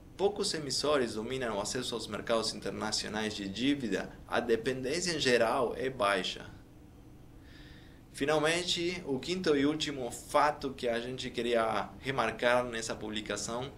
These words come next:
é a comparação que fizemos das perspectivas de recuperação entre as empresas em default no México quanto comparado com as do Brasil.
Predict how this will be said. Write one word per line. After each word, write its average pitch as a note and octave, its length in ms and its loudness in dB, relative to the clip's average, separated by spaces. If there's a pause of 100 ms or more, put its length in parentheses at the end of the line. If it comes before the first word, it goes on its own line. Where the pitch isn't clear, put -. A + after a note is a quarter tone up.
(380)
é D3 100 6
a D#3+ 80 10
comparação D#3 520 2
que F#3 100 -4
fizemos D3 520 -2
das B2+ 220 -2 (440)
perspectivas D3 760 2
de B2 100 0
recuperação A#2 960 0 (260)
entre D3+ 240 2
as C#3+ 140 4
empresas C#3 480 0
em C3 100 -4
default A#2+ 440 -2
no D#3+ 160 0
México D3+ 720 0
quanto B2+ 260 0
comparado A#2+ 600 2
com A#2+ 140 -10 (120)
as A2+ 220 -2
do A#2+ 100 0
Brasil. A#2+ 480 0